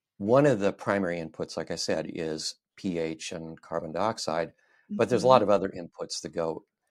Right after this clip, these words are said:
Speaker 1: that kind of make their way into those respiratory centers that will, which, which can affect your breathing. And one of those things is input from your cerebral cortex, which is the part of your brain that, where kind of conscious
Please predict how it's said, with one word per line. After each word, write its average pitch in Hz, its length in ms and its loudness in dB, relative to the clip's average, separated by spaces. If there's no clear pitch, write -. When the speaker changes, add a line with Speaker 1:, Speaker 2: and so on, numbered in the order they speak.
Speaker 1:
that 78 140 -8
kind 85 160 -8
of 76 80 -8
make 87 280 -4
their 80 100 -2
way 80 260 -4
into 80 240 -12
those 78 180 -8
respiratory 78 480 -10
centers 85 440 -6
that - 140 -12
will, 82 160 -10
which, 87 180 -10
which - 180 -12
can 85 120 -6
affect - 380 -6
your 78 100 -8
breathing. 92 440 -2
And 85 120 -8
one 143 140 6
of 135 60 4
those 104 220 4
things 85 260 -4
is 80 240 -10
input 98 360 -6
from 82 520 -8
your 85 140 -10
cerebral 80 380 -8
cortex, - 520 -6
which - 160 -14
is - 80 -18
the - 80 -16
part 87 200 -2
of 76 80 -8
your 78 100 -8
brain 80 360 -4
that, 82 140 -4
where 80 260 -4
kind 85 140 -10
of 76 100 -18
conscious - 640 -6